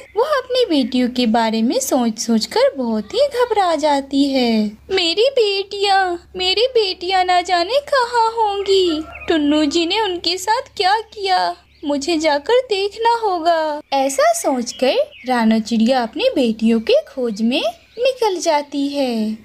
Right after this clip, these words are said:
राना चिड़िया उड़ते उड़ते जा रही थी, तभी उसकी नजर टुन्नू चिड़े पर पड़ती है, जो घायल होकर जमीन पर गिरा हुआ था। वह उसके पास जाती है। "टुन्नू जी,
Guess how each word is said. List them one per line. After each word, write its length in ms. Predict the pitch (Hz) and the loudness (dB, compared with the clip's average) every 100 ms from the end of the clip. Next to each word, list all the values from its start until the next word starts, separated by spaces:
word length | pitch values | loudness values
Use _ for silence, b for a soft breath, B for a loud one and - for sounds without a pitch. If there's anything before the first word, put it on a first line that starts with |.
| - | -2
राना 360 | 233 233 240 415 | 0 2 2 2
चिड़िया 500 | 571 508 523 571 640 | 2 2 2 2 0
उड़ते 320 | 269 233 240 | -4 -4 -4
उड़ते 300 | 233 226 - | 0 -2 2
जा 420 | 494 605 523 480 403 | 2 2 0 0 -2
रही 300 | 320 320 277 | -4 -6 -6
थी, 520 | 269 262 233 214 208 - 247 | -6 -2 0 0 -2 -4 -2
तभी 240 | 233 370 | 0 2
उसकी 420 | 605 539 - 254 | 2 2 -2 0
नजर 500 | 226 214 208 262 523 - - | 2 2 2 0 0 -4 -8
टुन्नू 300 | 240 226 277 | 2 4 4
चिड़े 340 | 539 - 269 226 | 0 0 0 0
पर 220 | 262 539 | 2 0
पड़ती 500 | 587 539 440 349 320 | 0 -2 -2 -6 -6
है, 480 | 311 311 240 220 214 - | 0 0 0 -4 -6 -4
जो 240 | 285 539 - | 0 0 0
घायल 380 | 240 220 226 226 | -2 0 0 0
होकर 400 | 226 220 508 440 | -2 0 0 2
जमीन 340 | 262 226 220 | 0 2 0
पर 140 | 208 480 | 0 2
गिरा 440 | 523 494 453 440 | 2 2 2 2
हुआ 420 | 392 370 339 294 | 0 -2 0 0
था। 480 | 277 277 254 214 214 - - | -2 -4 -2 -2 -4 -10 -4
वह 220 | 349 640 - | 0 0 -2
उसके 360 | 269 - - 605 | -6 -4 0 0
पास 480 | - 523 440 403 339 | 0 -2 -2 -4 -2
जाती 460 | 311 294 285 277 | 0 0 -2 -2
है। 480 | 277 277 240 220 220 - - | 0 0 2 0 -2 -8 -4
"टुन्नू 400 | 427 359 349 359 | -2 0 -2 -2
जी, 280 | 349 370 | 0 0